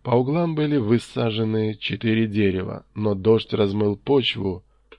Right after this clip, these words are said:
и одно дерево упало. Его корни торчали в воздухе за пределами крыши.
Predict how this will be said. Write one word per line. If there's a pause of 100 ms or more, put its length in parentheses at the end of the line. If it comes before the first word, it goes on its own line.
(280)
и
одно
дерево
упало. (1040)
Его
корни
торчали
в
воздухе
за
пределами
крыши.